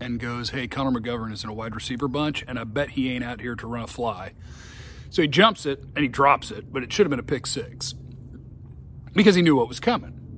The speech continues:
He knew. He knew what was coming. And so that's bad. The other thing, and I'll put this, you split this between Dak and Kellen Moore, is you watch a Green Bay game, and you know that Davante Adams is getting the rock, right?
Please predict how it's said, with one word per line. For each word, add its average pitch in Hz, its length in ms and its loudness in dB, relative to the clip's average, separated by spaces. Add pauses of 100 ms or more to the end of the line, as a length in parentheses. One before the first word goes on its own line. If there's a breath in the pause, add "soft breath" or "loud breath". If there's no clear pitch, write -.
(560)
He 147 80 -2
knew. 214 280 6 (800)
He - 80 2
knew 202 180 10
what 135 120 4
was - 120 -12
coming. - 280 -16 (720)
And 135 100 -2
so 143 100 -2
that's 113 120 -6
bad. 143 300 -4 (1040 loud breath)
The 196 120 12
other 240 140 6
thing, 160 400 4 (140)
and 147 100 2
I'll 147 100 6
put - 300 -4
this, 156 240 0
you 165 100 -4
split - 320 -2
this 127 140 -4
between 123 340 -2
Dak 120 320 -4
and 117 120 -6
Kellen 110 280 -6
Moore, 113 380 -2 (680 loud breath)
is 160 640 4 (1160)
you 165 120 0
watch 226 220 6
a 175 40 2
Green 160 260 2
Bay 151 200 4
game, 165 480 0
and 151 100 2
you 156 80 4
know 170 320 6
that 135 140 -2
Davante 143 360 2
Adams 123 300 0
is 104 60 -6
getting 117 180 -6
the 104 60 -8
rock, 85 340 -10
right? 170 300 0